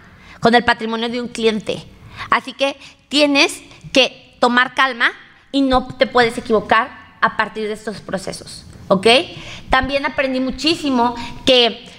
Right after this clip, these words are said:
pues, tener el mejor trato con las notarías y no cansarlos. Porque a veces cuando preguntas muchas cosas, los cansas. Eh, todas las preguntas, hacerlas en una sola <laughs> exhibición. Si tienes mil dudas, en un mail.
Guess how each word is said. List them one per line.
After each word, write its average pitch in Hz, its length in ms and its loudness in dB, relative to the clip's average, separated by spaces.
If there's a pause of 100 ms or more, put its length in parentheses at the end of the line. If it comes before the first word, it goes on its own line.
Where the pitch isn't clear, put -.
(140)
pues, 269 200 4 (240)
tener 262 380 2 (100)
el 247 120 4
mejor 254 380 2
trato 247 320 2
con 247 140 -4
las 208 100 -2
notarías 208 540 0 (160)
y 262 80 0
no 247 200 2
cansarlos. 226 960 -2 (400)
Porque 262 400 4
a 262 80 4
veces 277 260 -4
cuando 277 260 2
preguntas 254 460 4
muchas 294 340 -4
cosas, 285 460 2 (360)
los 233 220 2
cansas. - 680 -2 (800)
Eh, - 500 2 (240)
todas 330 220 6
las 370 120 0
preguntas, 277 560 2
hacerlas 302 500 -2
en 320 40 -4
una 311 160 0
sola 302 220 2
<laughs> - 0 -
exhibición. 277 840 0 (800)
Si 320 120 0
tienes 349 280 4
mil 381 160 4
dudas, 370 200 4 (180)
en 285 180 -6
un 330 220 -4
mail. 269 540 -10